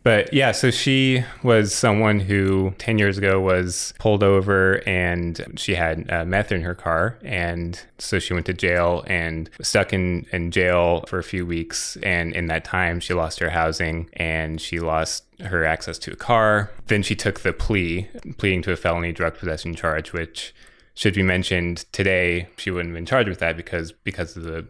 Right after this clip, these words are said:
Blake decision last year, the simple drug possession charge was unconstitutional, ruled uncon-,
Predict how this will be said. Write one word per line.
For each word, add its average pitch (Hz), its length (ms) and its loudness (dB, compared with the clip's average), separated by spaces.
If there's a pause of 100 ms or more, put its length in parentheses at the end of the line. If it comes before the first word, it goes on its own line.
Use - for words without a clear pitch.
Blake 90 240 0
decision 82 480 -6
last 80 380 -4
year, 85 380 -2
the 82 220 2
simple 85 460 0
drug 85 260 -2
possession 85 400 -4
charge 80 640 -2
was 82 280 -8
unconstitutional, 90 840 -6
ruled 87 240 -6
uncon-, - 380 -10